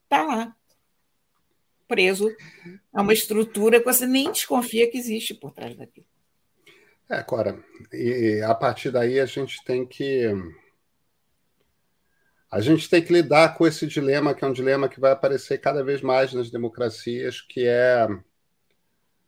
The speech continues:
Speaker 2: como é que você lida com as plataformas? Como é que você faz isso sem censura? Como é que você tem diversidade sem, sem controlar
Speaker 1: Olha,
Speaker 2: a, a informação?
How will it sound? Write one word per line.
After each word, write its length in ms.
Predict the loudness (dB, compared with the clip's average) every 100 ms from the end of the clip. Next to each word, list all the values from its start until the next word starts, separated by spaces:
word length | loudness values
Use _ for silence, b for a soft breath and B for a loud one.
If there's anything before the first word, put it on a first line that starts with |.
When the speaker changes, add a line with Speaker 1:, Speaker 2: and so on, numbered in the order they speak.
| _ _ _ _ _ _ _ -2
Speaker 2:
como 120 | 4
é 80 | 6
que 80 | 4
você 240 | 0 2
lida 300 | 4 4 4
com 120 | 2
as 140 | 0 0
plataformas? 960 | -4 -4 -6 -2 -2 -2 -4 -12 -14 -20 _ _ _ _ _ _ _
Como 140 | -6 -4
é 60 |
que 100 | -2
você 260 | -4 -4 -4
faz 360 | 0 0 0 -2
isso 320 | -6 -6 -12
sem 320 | -8 -6 -6
censura? 600 | -6 -6 -6 -4 -2 -2
Como 180 | -4 -4
é 80 | -4
que 100 | -6
você 280 | -8 -6 -8
tem 240 | -6 -6
diversidade 840 | -4 -4 -4 -4 -4 -2 -2 -4 -8
sem, 360 | -6 -2 -2 -2 -4 -6 _ _ _ _ _ _ _
sem 300 | -14 -2 0
controlar 760 | 2 4 2 4 4 6 6 6
Speaker 1:
Olha, 160 | 0 -10 _ _ -20 -16
Speaker 2:
a, 300 | 0 2 4
a 20 |
informação? 760 | 4 4 2 0 -2 -4 -4 -6